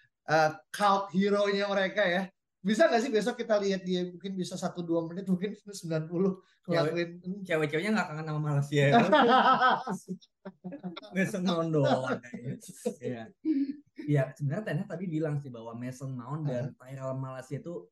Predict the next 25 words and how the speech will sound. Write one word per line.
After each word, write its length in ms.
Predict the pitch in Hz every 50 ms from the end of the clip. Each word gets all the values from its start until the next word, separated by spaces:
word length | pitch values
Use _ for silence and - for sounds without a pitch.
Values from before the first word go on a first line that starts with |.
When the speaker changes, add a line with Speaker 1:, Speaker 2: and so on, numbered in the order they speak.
| _ _
Speaker 2:
still 320 | _ _ - 156 139 135
not 160 | 135 131 110
ready 480 | - 127 127 127 120 117 113 107 104 104 - 139
Speaker 1:
Ah. 160 | 143 - - 127 120 _ _ _
Speaker 2:
gitu. 440 | - 110 107 - - 113 107 107 104
Jadi 360 | 107 110 117 135 143 147 - - _ _ _ _ _ _ _ _ _ _ _ _ _ _
gua 160 | - 151 156
merasa 360 | 165 165 151 143 143 196 185
kayaknya 240 | 165 175 190 208 208
masih 520 | 202 196 190 185 - - 170 156 165 -
akhir 320 | - - 175 196 202 202 185
bulan 400 | 180 190 185 165 160 160 165 147
sih 160 | 135 131 113
ya, 120 | 110 113
akhir 240 | 120 123 127 131 127
bulan 160 | 127 127 127 127
Februari 420 | 143 135 131 127 127 120 120 160 160
ketika 640 | 165 175 - 175 156 139 - 160 135 120 117 123 135 151
menurut 260 | 151 147 151 156 -
gua 160 | 156 170 165
ya, 40 | 143
Speaker 1:
Iya. 80 | 131 -
Speaker 2:
menurut 240 | 180 170 156 - -
gua, 140 | 135 127 120 117 - _ _ _ _ _ _ _ _ _
prediksi 300 | 151 143 131 139 143 160